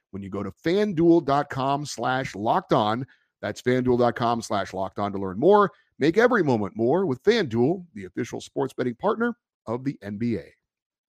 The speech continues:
I did want to mention the Kings' special teams from last night. Now, L A was oh for two on the power play, but both the power plays came in the third period, with the Kings holding a significant lead. Uh, there wasn't much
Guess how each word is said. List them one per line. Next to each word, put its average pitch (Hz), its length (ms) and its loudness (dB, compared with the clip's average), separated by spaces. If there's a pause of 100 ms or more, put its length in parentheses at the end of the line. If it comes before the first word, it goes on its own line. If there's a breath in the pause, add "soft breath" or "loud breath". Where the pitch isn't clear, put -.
(2250 loud breath)
I 160 60 0
did 208 140 -2
want 202 140 6
to 180 40 2
mention 165 260 2
the 143 60 -2
Kings' 156 280 -2
special 160 360 0
teams 175 600 -6
from 175 140 -2
last 170 300 0
night. 165 200 0
Now, 143 120 0
L 147 180 2
A 131 60 4
was 131 260 4
oh 147 140 4
for 117 180 -2
two 110 540 -2
on 110 160 -2
the 92 40 -8
power 110 280 2
play, 110 140 -2
but 110 200 -4
both 170 200 2
the - 60 -10
power 117 260 0
plays 107 280 0
came 107 220 -4
in 101 40 -6
the 92 80 -8
third 113 300 0
period, 147 480 2 (300 soft breath)
with 113 80 -6
the 107 80 -8
Kings 123 260 -2
holding 117 320 2
a 104 40 -2
significant 110 580 -4
lead. 117 340 -4 (320 soft breath)
Uh, 107 160 -4
there 117 120 2
wasn't 123 320 4
much 117 240 -4